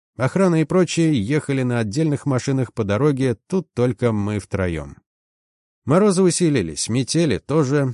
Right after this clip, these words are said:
и это очень мешало растянутому снабжению врага. Если он атакует, то это обернётся для него большим поражением.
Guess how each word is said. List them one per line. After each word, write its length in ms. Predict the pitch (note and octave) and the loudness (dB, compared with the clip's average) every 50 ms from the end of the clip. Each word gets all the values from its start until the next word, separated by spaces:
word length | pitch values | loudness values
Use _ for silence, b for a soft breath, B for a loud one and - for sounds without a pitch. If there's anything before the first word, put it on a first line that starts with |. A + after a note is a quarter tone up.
| - _ | -6 _
и 100 | - F#2 | -6 -2
это 260 | G#2+ A2 G2+ - A2 | -2 -2 0 0 0
очень 320 | D3 E3+ E3+ - - D#3 | 0 0 0 0 0 0
мешало 600 | D#3+ E3 E3+ D#3+ - - D3 C#3 C3+ C3+ A2+ F#2 | 2 2 0 0 -2 0 0 0 2 2 0 0
растянутому 760 | E2+ F2+ F#2+ - - - - A2+ B2 C3+ B2+ - B2+ B2 B2+ A#2+ | 0 -2 -4 -4 -4 -4 -2 -2 0 0 -2 -2 -2 -2 -2 -2
снабжению 580 | - A#2+ G#2 F2+ F2 F2+ G2 G#2+ A2+ A2+ A2+ | -2 -2 -2 -2 0 0 0 0 0 0 0
врага. 480 | G#2+ A2+ A#2+ A#2 A2 A#2 F#2+ D2+ D2+ D2+ - _ _ | 0 0 0 0 0 -2 -2 -2 -6 -12 -16 _ _
Если 240 | - B2 A#2+ - - | -6 -4 -4 -2 0
он 140 | A#2 G#2+ A2 | 0 0 0
атакует, 540 | G#2+ G2 A#2+ A2+ - - F3 F3+ E3 C#3+ - | 0 0 -2 -2 0 2 2 2 2 2 0
то 80 | C#3+ | -2
это 160 | C3+ C#3 - C3 | -2 0 0 0
обернётся 500 | B2+ B2+ C3 C3 D3+ E3 D3+ - - C3+ | 0 0 0 0 0 0 0 -2 -2 -2
для 140 | B2 C3 | 0 0
него 260 | C3 C3+ C#3 D#3 E3 C#3+ | 2 2 4 2 2 4
большим 380 | C3+ C3 B2 - - D3+ D3+ | 2 0 0 0 -2 -4 -2
поражением. 720 | - D3 C#3+ C#3+ C#3 D#3 E3+ D#3 B2+ F2+ D2+ - - - | -2 -2 -2 -2 -2 -2 -2 -2 -4 -6 -8 -12 -18 -20